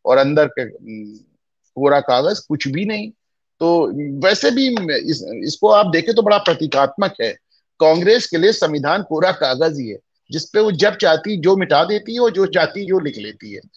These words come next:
जब चाहती उसमें circular जोड़ देती है, जब चाहती socialist जोड़ देती है, जब चाहती emergency जोड़ देती है, जब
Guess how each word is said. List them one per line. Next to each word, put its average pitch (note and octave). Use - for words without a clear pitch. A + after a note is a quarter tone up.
जब F3+
चाहती F3+
उसमें G3
circular E3
जोड़ G3+
देती G3
है, G#3
जब E3
चाहती E3
socialist D#3+
जोड़ G3+
देती G3
है, G#3
जब F3
चाहती F#3+
emergency E3+
जोड़ G#3+
देती G#3
है, G#3
जब F#3+